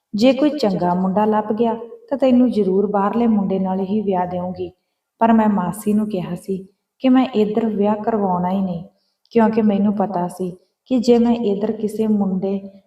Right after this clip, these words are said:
ਪਿੰਡ ਦੇ ਮੁੰਡੇ ਨਾਲ ਵਿਆਹ ਕਰਵਾਉਂਗੀ ਤਾਂ ਮੇਰੀ ਇੱਜ਼ਤ ਬਾਰੇ ਉਹ ਮੈਨੂੰ ਜ਼ਰੂਰ ਪੁੱਛੂਗਾ ਤੇ ਮੈਨੂੰ ਸਾਰੀ ਜ਼ਿੰਦਗੀ ਆਪਣੇ ਛਿੱਤਰ ਹੇਠਾਂ ਰੱਖੂਗਾ।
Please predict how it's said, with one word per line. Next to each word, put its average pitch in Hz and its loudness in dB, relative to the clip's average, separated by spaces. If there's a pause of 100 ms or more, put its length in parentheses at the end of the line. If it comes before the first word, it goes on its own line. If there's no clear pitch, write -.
(120)
ਪਿੰਡ 254 4
ਦੇ 269 2
ਮੁੰਡੇ 247 4
ਨਾਲ 240 2
ਵਿਆਹ 208 0
ਕਰਵਾਉਂਗੀ 196 -4
ਤਾਂ 220 -4
ਮੇਰੀ 208 -4 (100)
ਇੱਜ਼ਤ 202 -8
ਬਾਰੇ 196 0 (440)
ਉਹ 285 4
ਮੈਨੂੰ 277 4
ਜ਼ਰੂਰ 208 0
ਪੁੱਛੂਗਾ 180 -6 (440)
ਤੇ 254 0
ਮੈਨੂੰ 254 6
ਸਾਰੀ 202 0
ਜ਼ਿੰਦਗੀ 196 -2
ਆਪਣੇ 208 0
ਛਿੱਤਰ 220 -6
ਹੇਠਾਂ 226 -6
ਰੱਖੂਗਾ। 180 -6